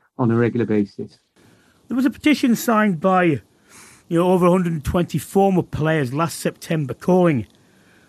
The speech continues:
Speaker 2: on the W R U to take, uh, some action surrounding this funding. Um,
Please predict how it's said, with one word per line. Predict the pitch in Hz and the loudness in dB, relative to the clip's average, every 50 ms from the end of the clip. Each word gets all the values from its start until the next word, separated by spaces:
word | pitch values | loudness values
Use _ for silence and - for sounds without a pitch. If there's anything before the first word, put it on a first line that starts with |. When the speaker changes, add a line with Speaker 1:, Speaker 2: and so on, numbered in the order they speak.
| _ _ | _ _
Speaker 2:
on | - 139 | -8 -6
the | 139 131 | -6 -4
W | 117 - 156 131 139 139 131 127 | -2 -2 -2 0 0 0 0 0
R | 120 113 107 | -2 -2 -2
U | 113 120 120 117 | -2 -2 -4 -4
to | - - | -8 -12
take, | - - - 175 180 180 170 - - - 139 | -16 -6 -2 0 0 0 -2 -6 -10 -8 -6
uh, | 135 131 123 120 - _ _ _ _ _ _ _ _ | -6 -4 -6 -6 -10 _ _ _ _ _ _ _ _
some | - - 175 170 | 0 2 4 4
action | 180 175 - - 165 139 | 4 2 -2 -4 -6 -4
surrounding | - 160 156 165 175 180 180 165 143 131 117 113 | -2 0 2 2 2 2 2 2 0 -2 -2 -4
this | 113 117 110 - - | -6 -8 -10 -10 -12
funding. | - - - 110 104 101 92 101 107 120 143 175 | -16 -14 -12 -10 -10 -10 -10 -10 -8 -6 -4 -2
Um, | 190 190 190 190 180 | -2 -2 -2 -2 -6